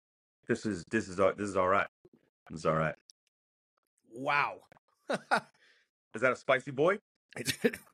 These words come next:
Speaker 2: <laughs> the Spicy Boy. It's a Spicy Boy. My eyes right. Uh, my eyes right. Woo! Spicy Boys here on the I'd Have a Beer podcast. Let's
Speaker 1: Okay.
Speaker 2: go, baby. Let's dive into it. Mike,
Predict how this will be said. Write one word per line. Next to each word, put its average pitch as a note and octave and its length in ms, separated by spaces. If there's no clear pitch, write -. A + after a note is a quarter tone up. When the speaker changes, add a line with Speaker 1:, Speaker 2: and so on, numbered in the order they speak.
Speaker 2:
<laughs> F3 280
the D3 80
Spicy G3+ 420
Boy. F3+ 320
It's E3 240
a F#3+ 60
Spicy F#3 400
Boy. D#3+ 220
My E3+ 200
eyes G#3 220
right. A3+ 420
Uh, F3 120
my E3+ 240
eyes G#3 160
right. A3 300
Woo! G4 240
Spicy D4+ 460
Boys B3 460
here A3 280
on G3 140
the F#3 100
I'd F3+ 180
Have F3 140
a E3+ 60
Beer D#3+ 180
podcast. D#3 840
Let's D3 480
Speaker 1:
Okay. G#2+ 80
Speaker 2:
go, D#3+ 480
baby. C#3+ 260
Let's G3 200
dive B3+ 240
into C#4+ 340
it. F#3 100
Mike, A3+ 400